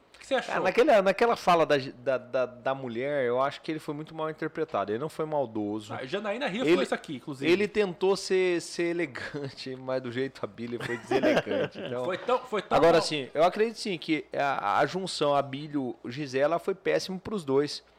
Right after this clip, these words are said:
Speaker 1: Os
Speaker 2: O Abílio é um
Speaker 1: dois.
Speaker 2: cara da direita, a Gisela é um cara da, uma moça, uma senhora da esquerda, que não deu liga. Os dois perderam apoiadores, os dois perderam votos, os dois perderam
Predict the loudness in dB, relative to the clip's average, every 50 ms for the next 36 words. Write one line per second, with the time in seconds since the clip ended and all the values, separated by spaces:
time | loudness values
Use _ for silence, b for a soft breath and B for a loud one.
0 | _ _ -2 0 2 2 2 2 0 0 0 2 2 2 2 4 2 0 0 0
1 | -2 0 0 -2 -2 -4 -8 -4 -4 -4 -4 -2 -2 -2 0 -2 -2 -2 -2 0
2 | 0 0 0 -2 -4 -4 -2 -2 -2 0 0 -2 -6 -8 -12 -20 -20 -20 -20 -20
3 | B B B B B -18 -14 -12 -6 -2 0 0 0 0 -2 -4 -4 -2 -4 -6
4 | -8 -8 -8 -4 -2 -2 -2 -2 -2 -6 -6 -8 -8 -10 -6 -4 -4 -4 -4 -6
5 | -8 -10 b b b b b b b b b _ 4 6 8 8 8 8 8 8
6 | 8 8 8 10 8 8 8 8 6 6 6 4 0 -6 -16 _ _ _ _ _
7 | _ -10 -8 -6 0 4 6 6 6 6 4 2 2 4 4 4 4 4 4 2
8 | 4 2 4 2 2 0 -2 -2 -2 -2 -2 -4 -4 -4 -4 -4 -2 -2 -2 -2
9 | -2 0 0 0 0 0 -2 -2 -2 -2 -2 -2 -4 -2 -2 -2 0 0 0 0
10 | 0 -2